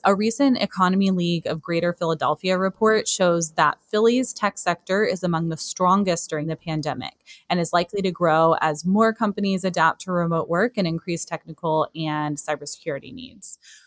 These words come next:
One thing is for sure, I think we should expect more of these virtual demo days and virtual graduation days. In fact, I got to do a couple of virtual coding bootcamp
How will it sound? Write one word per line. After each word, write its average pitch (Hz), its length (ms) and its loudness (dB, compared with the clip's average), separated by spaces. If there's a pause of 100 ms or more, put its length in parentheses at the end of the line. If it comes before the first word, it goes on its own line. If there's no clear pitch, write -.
(280)
One 233 240 6
thing 294 200 6
is 269 140 2
for 247 140 2
sure, 233 460 4
I 220 100 -2
think 202 320 -2
we 196 100 -2
should 196 280 2
expect - 720 0
more 170 320 0
of 196 120 -4
these 180 220 -4
virtual 180 400 -2
demo 170 380 0
days 170 520 2
and 143 140 -8
virtual 165 340 -2
graduation 156 720 -2
days. 262 480 0
In 220 140 2
fact, 196 320 2
I 180 80 0
got 196 200 4
to 233 80 -2
do 220 120 4
a 208 80 2
couple 180 420 0
of 165 300 0
virtual 170 420 -2
coding 165 420 -2
bootcamp - 380 -8